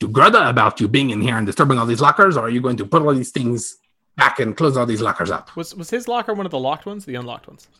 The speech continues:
Speaker 1: Yes, it was one of the locked ones. He
Speaker 2: All
Speaker 1: puts
Speaker 2: right.
Speaker 1: the key and the paper back in his, in your vest pocket.
Speaker 2: All right. Uh, I say, uh, no, I, I don't think so. Un-, un-, unless, I mean, I, I, I think I've got it under control. I don't think she'd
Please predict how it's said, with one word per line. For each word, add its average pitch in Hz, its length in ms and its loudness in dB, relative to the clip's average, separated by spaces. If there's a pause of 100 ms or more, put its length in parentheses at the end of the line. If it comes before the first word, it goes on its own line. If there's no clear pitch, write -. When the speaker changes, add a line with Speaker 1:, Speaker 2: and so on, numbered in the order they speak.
(100)
Speaker 1:
Yes, - 260 -12
it 117 60 -10
was 107 120 -4
one 110 100 -2
of 107 60 -6
the 107 40 -2
locked 101 220 -4
ones. - 220 -14
He - 80 -12
Speaker 2:
All - 100 0
Speaker 1:
puts - 60 -6
Speaker 2:
right. - 160 -8
Speaker 1:
the - 40 -20
key - 160 -20 (280)
and 113 260 -4
the 107 100 -2
paper 123 540 -2
back 104 220 -4
in 104 80 -14
his, - 380 -16 (280)
in 104 80 -10
your 92 120 -4
vest 90 240 -10
pocket. - 320 -16
Speaker 2:
All 254 340 -6
right. 269 180 -4 (100)
Uh, 190 420 0
I 175 120 -6
say, 175 300 -6 (580)
uh, 240 140 -6 (420)
no, 185 220 0
I, 392 260 -4 (340)
I 240 100 -2
don't 466 120 -10
think 320 160 -10
so. 339 160 -4 (600)
Un-, 214 200 -8
un-, 208 200 -6
unless, 240 480 -4
I 220 80 4
mean, 233 180 -4
I, 202 60 6 (180)
I, 208 80 0 (100)
I 208 60 -4
think 302 180 -8
I've 226 80 0
got 247 140 0
it 226 80 -2
under 233 100 -4
control. 247 440 -2
I 202 80 -2
don't 254 200 -2
think 254 160 -8
she'd 196 280 -8